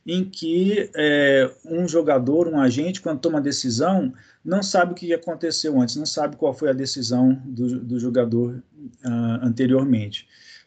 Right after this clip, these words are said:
É, um exemplo seriam duas empresas que estão tentando tomar decisões com relação a, ao lançamento de um determinado produto. Sei lá, Apple e Sams-, Samsung,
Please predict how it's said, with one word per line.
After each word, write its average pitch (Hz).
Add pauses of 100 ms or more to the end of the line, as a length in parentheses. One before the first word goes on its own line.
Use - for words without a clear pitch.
(100)
É, 120
um 131
exemplo 131
seriam 143
duas 147
empresas 147
que -
estão 143
tentando 143
tomar 135
decisões 127
com -
relação 131
a, 123
ao 123
lançamento 127
de 123
um 127
determinado 120
produto. 107 (400)
Sei -
lá, 107 (260)
Apple 131
e -
Sams-, 120
Samsung, 120